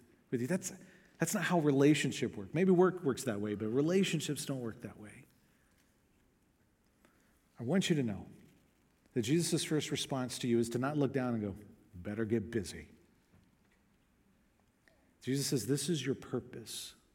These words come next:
This is what I made you for, is to be with me and for me to be with you." That is what life is about. And there are beautiful things that flow out of that. There's activity that flows out of that. There's purpose that flows out of that. There's good work that flows out of that.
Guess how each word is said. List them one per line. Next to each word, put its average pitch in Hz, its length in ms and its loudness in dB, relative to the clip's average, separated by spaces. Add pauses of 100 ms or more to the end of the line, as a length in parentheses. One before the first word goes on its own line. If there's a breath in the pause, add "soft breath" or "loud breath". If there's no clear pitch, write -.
(300)
This 117 140 -2
is 139 100 -2
what 160 140 0
I 151 80 2
made 135 500 0
you 101 140 -6
for, - 500 -16 (1000)
is - 160 -8
to 104 80 -4
be 117 240 0
with 143 240 2
me 117 160 -2
and 107 100 -4
for - 120 -8
me 98 340 -6
to 107 80 -6
be 101 300 -8
with 98 260 -12
you." 90 160 -10 (100)
That 107 460 -2
is 107 120 -10
what 101 140 -8
life 95 340 -10
is 95 80 -10
about. 87 400 -18 (520 loud breath)
And 117 100 -2
there 131 140 4
are 113 40 0
beautiful 135 460 2
things 147 280 -2
that 147 80 -4
flow 143 220 -2
out 110 200 -6
of 87 80 -14
that. 87 160 -16 (440 soft breath)
There's 113 160 0
activity 143 520 2
that 147 160 -2
flows 147 280 0
out 143 200 -2
of 131 80 -6
that. 143 240 -8 (300 loud breath)
There's 107 180 -6
purpose 151 540 -2
that - 120 -4
flows 143 240 0
out 143 140 2
of 139 60 0
that. 139 160 0
There's 113 180 -2
good 135 260 2
work 139 440 2
that 127 100 -4
flows 113 260 -2
out 101 160 -4
of 92 120 -10
that. - 200 -18